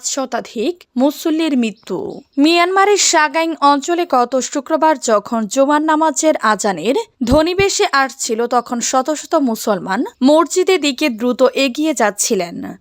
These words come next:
তারা রমজানের শেষ শুক্রবারের নামাজ আদায় করতে উৎসুক ছিলেন,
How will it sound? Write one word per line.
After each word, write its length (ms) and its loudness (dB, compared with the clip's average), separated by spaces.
তারা 260 2
রমজানের 640 0
শেষ 160 0
শুক্রবারের 540 0
নামাজ 280 0
আদায় 360 -2
করতে 320 -8
উৎসুক 400 2
ছিলেন, 260 2